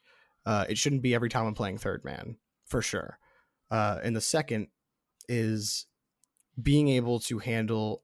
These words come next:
any bounce off, you know, the, the third side wall,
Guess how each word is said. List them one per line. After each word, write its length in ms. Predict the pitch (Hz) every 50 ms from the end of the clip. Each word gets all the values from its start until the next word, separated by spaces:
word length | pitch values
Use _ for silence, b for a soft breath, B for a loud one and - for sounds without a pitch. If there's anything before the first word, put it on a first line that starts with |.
| -
any 160 | 123 127 135 123
bounce 640 | 120 110 110 110 110 117 - - - - - - _ _ _ _ _ _ _ _ _ _ _ _ -
off, 460 | 123 117 113 113 104 - - - - _ _ _ _ _ _ _
you 100 | - 123
know, 180 | 117 113 107 107
the, 380 | 110 110 107 104 104 - - -
the 100 | 117 110
third 280 | - - 123 123 120
side 320 | - - 123 113 110 113 117
wall, 480 | 113 113 113 110 110 110 110 113 b